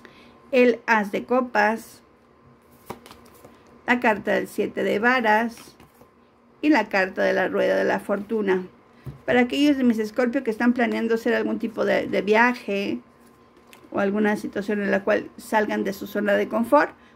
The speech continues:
pues va a ser lo mejor que pudieran hacer, Escorpión, porque en ese cambio que ustedes mismos van a generar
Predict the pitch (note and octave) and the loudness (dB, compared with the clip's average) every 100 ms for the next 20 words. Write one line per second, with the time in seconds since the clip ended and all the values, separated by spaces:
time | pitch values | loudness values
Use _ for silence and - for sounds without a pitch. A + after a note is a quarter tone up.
0 | _ C4 B3 C#4+ C#4+ D#4 D4 B3 A3 A#3+ | _ -2 2 2 2 2 4 4 2 -2
1 | A#3+ A#3+ A#3 G#3 G#3+ G#3+ G#3+ G3 G#3 G3+ | -4 -6 -6 -2 0 0 -2 -4 -4 -6
2 | G3 G#3+ G3+ A3 G#3+ G#3+ A3 G#3+ A#3 C4 | -6 -6 -2 -4 -4 -4 -2 -2 -2 -2
3 | B3 A#3 A3+ A3 G#3+ G#3 G#3+ - G#3+ G#3+ | 0 2 2 2 -2 -4 -4 -2 -2 0
4 | G#3+ G#3+ G3+ G#3 G#3 A3 A3+ G3 G3+ G#3+ | -2 -2 -4 -2 -2 -4 -4 0 2 2
5 | B3 | 2